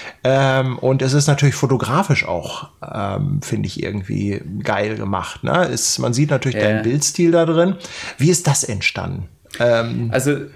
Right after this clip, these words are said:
Speaker 2: man, was man sagen muss, also dieses Bild, was wir zum Anfang gesehen haben, ist, das hier ist praktisch dann später die, äh, die Kopie davon, ein bisschen so selbstironisch. Äh, hier dieses Mal mit dem Selbstauslöser, mit dem Fuß, ja, ich hab's auch wirklich selber gemacht.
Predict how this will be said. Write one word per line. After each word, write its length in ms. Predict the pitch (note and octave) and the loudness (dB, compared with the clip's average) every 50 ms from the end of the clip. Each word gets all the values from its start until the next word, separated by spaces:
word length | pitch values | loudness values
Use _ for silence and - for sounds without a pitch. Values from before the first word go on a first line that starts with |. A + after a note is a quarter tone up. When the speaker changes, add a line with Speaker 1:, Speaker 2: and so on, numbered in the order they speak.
| - - | -12 -8
Speaker 2:
man, 420 | A#2+ A2+ A#2 C3 B2+ C#3 C3+ - | -4 -2 0 0 0 0 0 0
was 120 | C3+ C3+ C#3+ | 0 0 2
man 140 | D#3 D3+ | 2 2
sagen 300 | C#3+ D3 C#3+ D3 D#3+ F3 | 2 2 2 2 2 2
muss, 260 | D#3+ E3 F3 F3 F3 - | 2 2 2 0 0 -2
also 320 | - - B2 A#2+ C3 A#2+ | 0 0 2 2 2 0
dieses 500 | - - - - C#3+ E3 F3+ F#3+ E3 - | -2 -2 -2 0 0 2 2 0 0 0
Bild, 360 | - C3 C#3 D#3 D#3+ D#3+ C#3+ | 2 2 2 2 0 -2 -2
was 160 | B2+ B2 A#2+ | -2 -2 0
wir 120 | B2 B2 A#2 | 0 -4 -4
zum 140 | - B2 A#2 | -2 -2 -2
Anfang 300 | A#2 B2 C3+ D3 D3 C#3 | 0 0 0 0 0 0
gesehen 360 | C#3+ C#3 - C#3 C#3+ D3 D3 | 0 0 2 2 2 2 2
haben, 340 | C#3 C#3 C#3 C#3+ D3 D3 - | 2 2 2 0 -2 -2 -4
ist, 240 | - B2+ A#2+ A#2+ - | -4 -4 -4 -4 -2
das 160 | - B2+ - | -2 -2 0
hier 160 | - C#3+ C3 A2 | 2 2 2 2
ist 140 | - - | 0 -2
praktisch 400 | - - B2 B2 - - B2 - | -2 -4 -4 -4 -2 -2 -2 0
dann 300 | - B2+ A#2+ A#2+ B2+ - - - | 0 0 0 0 0 -4 -8 -8
später 380 | - - - A#2 A2+ A2+ A#2 A#2 | -8 -4 -2 0 0 2 2 0
die, 320 | - A2 G#2+ G#2+ G#2 - | 0 -2 -2 0 0 0
äh, 320 | - G2+ G#2 G2+ - - | 0 0 0 -2 -2 -4
die 160 | - - A2 - | -8 -10 -10 -4
Kopie 380 | - A2 G#2+ - - A#2+ B2+ | -2 -4 -2 -2 0 0 2
davon, 520 | B2 C#3+ C3+ - - A#2 A2+ B2 C3+ C3+ C3 | 2 2 2 0 0 -2 0 0 0 0 -2
ein 40 | |
bisschen 260 | A2+ A#2 A#2 - B2+ A#2 | -2 -2 -2 -4 -6 -4
so 240 | - A#2 A#2 A2+ | -2 -2 -2 -2
selbstironisch. 1000 | A2+ - A#2 A#2 A#2 - - - B2 G#2+ G#2 G#2+ A2 A#2+ C3 C3+ C#3 - - - - - - - - - - - | 0 0 0 0 -2 -2 -4 -4 -4 0 0 2 2 2 2 0 -2 -4 -6 -8 -14 -20 -20 -20 -20 -20 -14 -6
Äh, 220 | - - G#2+ A2 - - | -2 0 0 0 0 -2
hier 220 | - - B2 B2+ | 0 0 0 2
dieses 300 | - - C3 C3 C3+ A#2+ | 2 0 0 0 -2 -2
Mal 180 | C3 B2+ A#2+ A#2+ | 0 2 2 2
mit 180 | A#2+ A#2 A#2 - | 2 0 0 -2
dem 60 | A#2 | -2
Selbstauslöser, 800 | A#2 - A2+ A#2+ A#2 - C3 C3 B2 - B2 A#2+ A#2 A#2 B2 A#2 | 0 0 0 0 0 0 -2 -2 -2 0 0 0 0 2 2 0
mit 120 | G#2+ G#2+ A2+ | 0 0 -4
dem 60 | G#2+ | -6
Fuß, 540 | - - - B2 B2 C3+ E3+ F3+ - - - | -6 -4 -2 -2 0 0 0 -2 -2 -4 -4
ja, 200 | A#2+ A#2 B2 C#3+ | -2 -2 0 -2
ich 140 | D#3 D3+ - | -2 -4 -4
hab's 200 | B2 - - - A#2 | -6 -6 -6 -6 -4
auch 120 | A#2 A2 | -4 -2
wirklich 300 | B2 B2+ B2+ - B2+ - | -2 -2 -2 -4 -8 -6
selber 320 | - - A#2 A#2+ C3 C#3 C#3 | -2 -2 0 0 2 0 0
gemacht. 440 | C#3 A#2 A2 A2 C3+ C#3 - - - | -2 -2 -2 -2 -2 -4 -6 -10 -14